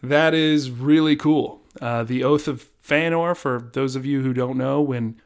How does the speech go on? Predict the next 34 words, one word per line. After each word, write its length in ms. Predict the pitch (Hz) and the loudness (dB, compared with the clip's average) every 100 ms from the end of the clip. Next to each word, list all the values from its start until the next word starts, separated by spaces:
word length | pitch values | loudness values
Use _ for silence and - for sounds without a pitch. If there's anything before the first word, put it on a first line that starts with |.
| _ | _
Feanor 540 | - 143 143 139 139 | -2 0 2 0 -2
decided 580 | 127 - 123 123 127 120 | -2 -4 -2 -2 -4 -4
to 340 | 135 127 120 | -4 -2 -2
take 340 | 113 143 135 - | -4 -6 -6 -6
the 80 | 127 | -4
Noldor 640 | 127 131 131 131 131 131 | -2 -2 -4 -4 -4 -6
out 380 | - 127 131 - | -6 -4 -4 -4
of 180 | 135 113 | -6 -4
Valinor 580 | 214 202 127 131 127 127 | -4 -2 -2 -2 -2 -4
to 100 | - | -6
go 480 | 127 123 123 123 - | -4 -2 -2 -4 -6
pursue 920 | - 135 - - 151 143 139 131 127 - | -4 2 2 4 4 4 2 -2 -8 -8
Morgoth 840 | 131 143 139 117 120 127 - - | 0 2 2 -2 -6 -6 -10 -12
to 100 | - | -8
get 300 | 120 127 120 | -4 -4 -4
the 80 | 123 | -6
Silmarils 680 | - 151 147 123 113 110 | -2 -2 -2 -4 -6 -6
back, 460 | - 110 113 - - | -6 -6 -8 -12 -14
uh, 280 | - 120 117 | -6 -2 -2
his 280 | 117 156 147 | -4 -4 0
sons 720 | - 165 175 127 131 156 - - | 2 2 2 2 0 -4 -6 -8
essentially 680 | - - 139 135 147 135 | -6 -2 -2 -2 -2 -2
swore 840 | 127 - - 143 143 147 117 120 131 _ - | 0 2 2 0 0 0 0 -2 -4 _ -8
that 280 | 127 117 - | -6 -4 -4
they 220 | 131 127 | 0 0
would, 560 | 123 127 127 123 123 - - _ _ - - | 0 -2 -2 -2 -4 -8 -20 _ _ -20 -12
I, 240 | 123 - - | -12 -12 -14
I 120 | - 131 | -6 -4
don't 140 | 127 | -2
wanna, 360 | 127 117 117 - | -4 -6 -8 -8
I 60 | 139 | -6
don't 160 | 127 | -4
have 160 | 131 123 | -4 -4
any 240 | 120 113 | -4 -8